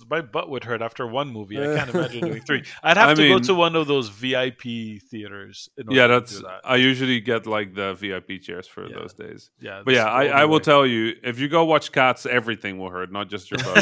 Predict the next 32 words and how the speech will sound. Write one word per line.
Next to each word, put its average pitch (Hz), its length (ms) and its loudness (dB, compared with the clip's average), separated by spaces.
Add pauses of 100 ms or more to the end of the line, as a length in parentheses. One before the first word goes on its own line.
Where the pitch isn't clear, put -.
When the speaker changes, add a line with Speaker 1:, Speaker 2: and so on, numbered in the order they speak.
(140)
Speaker 3:
Like, - 120 10
Speaker 1:
<laughs> - 20 2
Speaker 3:
literally, 160 300 0 (960)
there 131 220 6
will 151 100 4
be 147 120 6
no 143 200 6
part 131 400 6
of 117 200 0
your 123 240 2
existence 110 760 -4
that 110 200 -2
will 113 180 0
not 104 200 -2
hurt. 127 300 -4 (100)
Speaker 1:
Oh, 139 300 -10
no. 127 440 -14 (460)
Speaker 3:
And 135 100 0
it's 123 100 -2
not 156 220 2
just 151 160 -2
your 135 120 2
body, 110 340 0
it's 95 160 -10
your 120 120 -2
existence, 113 760 -8
right? 104 260 -4
Like, 104 160 -6
your 101 140 -12
soul, 139 840 0
your 104 160 -4
heart, 120 640 2